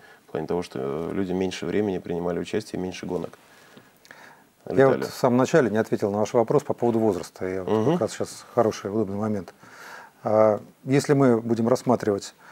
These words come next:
Speaker 2: ну, предложите вид спорта какой-нибудь.
Speaker 1: Ну, э, ближе автомобильный, конечно. Просто
Speaker 2: Ну,
Speaker 1: есть и в
Speaker 2: автомобильный.
Speaker 1: автомобильных, есть
Speaker 2: Давайте
Speaker 1: и в
Speaker 2: автомобильный
Speaker 1: автомобильных. Есть вот
Speaker 2: рассмотрим.
Speaker 1: Формула один, это молодой спорт, а есть, э, соревнования в классе G T, где пилоты зрелые,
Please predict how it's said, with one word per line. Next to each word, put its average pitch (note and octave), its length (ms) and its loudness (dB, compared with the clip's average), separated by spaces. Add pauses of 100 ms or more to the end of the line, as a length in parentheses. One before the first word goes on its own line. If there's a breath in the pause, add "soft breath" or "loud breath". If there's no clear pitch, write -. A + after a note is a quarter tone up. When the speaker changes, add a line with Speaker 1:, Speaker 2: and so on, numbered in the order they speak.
(340 loud breath)
Speaker 2:
ну, D3 280 4 (520)
предложите C3 400 6
вид A2+ 120 6
спорта - 380 -2 (340)
какой-нибудь. G#2 580 -2 (1300)
Speaker 1:
Ну, A#2+ 480 6
э, - 20 2
ближе F#3+ 340 6
автомобильный, F3+ 580 4
конечно. F2 340 -2
Просто B2+ 240 2
Speaker 2:
Ну, D3 80 8
Speaker 1:
есть D#3 100 6
и D#3 40 4
в - 20 6
Speaker 2:
автомобильный. D#3 280 6
Speaker 1:
автомобильных, F3 460 4 (100)
есть - 40 0
Speaker 2:
Давайте D3 240 6
Speaker 1:
и D3 40 8
в C#3+ 40 8
Speaker 2:
автомобильный C3 480 6
Speaker 1:
автомобильных. G#2+ 120 0
Есть A2 180 2
вот G#2 80 -2
Speaker 2:
рассмотрим. B2 200 4
Speaker 1:
Формула A2+ 180 8
один, A2 220 2
это F#2+ 160 0
молодой G2 360 4
спорт, F#3+ 280 0 (400 loud breath)
а F#2+ 200 2
есть, C3 340 0
э, G2 200 2
соревнования G2 500 2
в - 20 -8
классе F#2 240 -4
G F#2+ 180 -4
T, C3+ 220 -2
где F#2 480 -2
пилоты G2+ 380 -2
зрелые, F#2+ 520 0